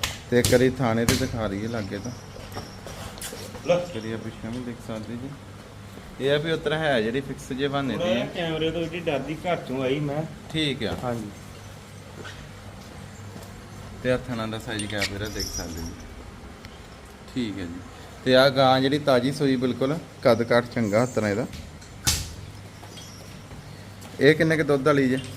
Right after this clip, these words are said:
Speaker 2: ਇਹ ਰਾਤ ਦੀ ਸੂਈ ਹੈ।
Speaker 1: ਅੱਛਾ।
Speaker 2: ਹਾਂਜੀ।
Speaker 1: ਕਿੰਨਾ ਕੁ ਦੁੱਧ ਭਰੀ ਜਾਊਗੀ?
Speaker 2: ਦੁੱਧ ਵੀ ਜੀ ਉਹਦਾ ਨਹੀਂ ਕਹਿੰਦਾ ਕੋਈ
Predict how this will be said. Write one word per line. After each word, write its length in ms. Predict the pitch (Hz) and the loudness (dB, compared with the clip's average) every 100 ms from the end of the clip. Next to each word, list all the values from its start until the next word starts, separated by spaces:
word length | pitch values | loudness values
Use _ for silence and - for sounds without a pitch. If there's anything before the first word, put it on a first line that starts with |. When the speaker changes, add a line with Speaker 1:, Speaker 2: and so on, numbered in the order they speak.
| - 139 | -10 -8
Speaker 2:
ਇਹ 140 | 175 | -6
ਰਾਤ 240 | 196 165 147 | 0 0 0
ਦੀ 100 | 160 | -2
ਸੂਈ 120 | - 110 | -8 -8
ਹੈ। 560 | 104 95 - - - | -8 -10 -12 -8 -2
Speaker 1:
ਅੱਛਾ। 260 | 123 156 110 | 2 4 4
Speaker 2:
ਹਾਂਜੀ। 520 | 95 - - - - - - | 2 -6 -8 -10 -10 -14 0
Speaker 1:
ਕਿੰਨਾ 200 | 135 131 | 4 6
ਕੁ 60 | 139 | 6
ਦੁੱਧ 200 | 139 131 | 4 4
ਭਰੀ 220 | 131 139 | 4 4
ਜਾਊਗੀ? 340 | 120 110 113 113 - - - - | 4 4 2 -4 -6 -16 -14 -10
Speaker 2:
ਦੁੱਧ 220 | 160 170 | -10 -8
ਵੀ 140 | 175 | -10
ਜੀ 200 | 175 180 170 160 | -10 -10 -10 -8
ਉਹਦਾ 240 | 160 170 | -6 -6
ਨਹੀਂ 160 | 165 165 | -6 -6
ਕਹਿੰਦਾ 280 | 156 156 | -4 -4
ਕੋਈ 280 | 160 160 160 | -4 -4 -6